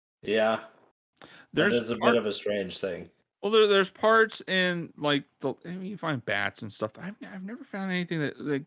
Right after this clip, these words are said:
Speaker 2: cues me into, like, this is the vampire I'm hunting down. In fact,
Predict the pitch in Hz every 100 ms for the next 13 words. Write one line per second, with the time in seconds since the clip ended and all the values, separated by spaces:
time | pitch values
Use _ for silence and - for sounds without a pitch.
0 | _ - - 175 160 151 139 110 104 117
1 | 113 110 117 107 113 120 - 95 80 92
2 | 110 107 110 131 117 98 180 156